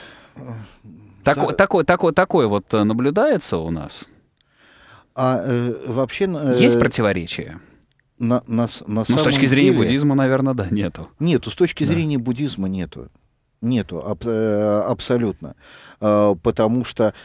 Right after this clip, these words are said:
Speaker 1: э, и, э, кстати сказать, в одном из, э, обращений к, э, европейцам, э, Далай-ламы четырнадцатого тоже такая мысль присутствует. Э, э, главное, чтобы вы, э,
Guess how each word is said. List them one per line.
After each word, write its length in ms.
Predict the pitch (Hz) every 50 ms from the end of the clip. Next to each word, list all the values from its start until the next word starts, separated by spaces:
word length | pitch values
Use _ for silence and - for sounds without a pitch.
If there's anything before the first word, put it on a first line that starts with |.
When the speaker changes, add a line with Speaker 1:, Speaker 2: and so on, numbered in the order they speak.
| - -
Speaker 1:
э, 80 | - 107
и, 260 | 107 120 117 113 120 117
э, 580 | 113 113 113 113 110 110 107 107 110 110 107 -
кстати 360 | - - - - 113 104 -
сказать, 520 | - - - 120 110 - 123 117 - -
в 100 | 110 107
одном 320 | 107 101 101 120 113 110 113
из, 140 | 101 - 110
э, 380 | 113 113 104 110 110 107 107
обращений 840 | 110 101 117 98 117 110 110 107 - - - 127 123 117 117 110 107
к, 160 | 101 - - 104
э, 260 | 101 101 98 98 98
европейцам, 960 | 101 95 110 101 104 - 110 101 - 117 113 107 101 - - 107 101 98 98 101 98
э, 20 | 98
Далай-ламы 640 | 90 104 104 104 110 113 107 107 113 110 107 117 117
четырнадцатого 760 | - - - - 240 226 170 117 - - - - - 101 98
тоже 260 | - 156 143 - -
такая 340 | - 110 95 - 104 98 95
мысль 320 | 95 107 101 - - 82 78
присутствует. 720 | - 92 101 98 - - 98 85 - - - 85 82 76 - - - - - - 131 -
Э, 760 | - 117 113 113 113 113 113 120 117 113 110 110 110 104 90 120
э, 20 |
главное, 720 | 110 92 131 156 190 202 185 - - 190 180 175 170 165 - - - - _
чтобы 420 | - - - 143 135 123 139 135
вы, 380 | 120 135 147 156 147 147 147 139 - - - _ -
э, 540 | 98 123 120 120 120 120 117 117 117 117